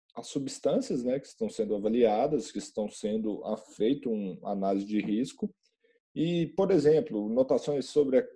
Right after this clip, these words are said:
se é uma substância carcinogênica ou não, se ela pode ser absorvida pela pele ou não, se ela é um sensibilizante dérmico ou respiratório,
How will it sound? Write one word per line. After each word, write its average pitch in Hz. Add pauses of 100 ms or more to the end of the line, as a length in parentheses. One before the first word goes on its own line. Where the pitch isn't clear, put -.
(120)
se 139
é 143
uma 143
substância 127
carcinogênica 127
ou 107
não, 117 (380)
se -
ela 135
pode 131
ser 147
absorvida 127
pela 113
pele 123
ou 107
não, 123 (320)
se -
ela 143
é 151
um 143
sensibilizante 127
dérmico 123
ou 110
respiratório, 113